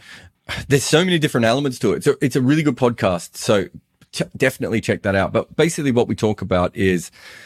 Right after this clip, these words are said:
that you look at someone like Mahidi Hassan, who has upgraded his skill level so that he's, if he's not an all-rounder, he's like, you know, definitely a bowler who can bat a bit now. Uh, you then look at someone like, um,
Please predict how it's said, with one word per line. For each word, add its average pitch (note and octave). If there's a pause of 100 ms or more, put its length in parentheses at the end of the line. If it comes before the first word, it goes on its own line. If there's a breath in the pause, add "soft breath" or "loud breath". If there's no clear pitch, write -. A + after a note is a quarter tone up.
(280 loud breath)
that G2+ (280)
you A2+
look B2
at C3+
someone C3
like A#2
Mahidi G2+
Hassan, F2+
who F#2+
has F#2 (100)
upgraded G2
his F2
skill -
level E2+ (220 loud breath)
so F2+ (600)
that G2
he's, G2 (340)
if D3
he's C#3+
not F3+
an B2
all-rounder, G#2+
he's F#2
like, F2 (100)
you F2
know, - (540 soft breath)
definitely C#3
a G#2
bowler F#2+
who F2+
can F2
bat F2
a E2+
bit C2+
now. D2+ (680 soft breath)
Uh, F2+
you G#2+
then A2+ (100)
look A2 (200)
at F#2+
someone G2+
like, F2+
um, E2+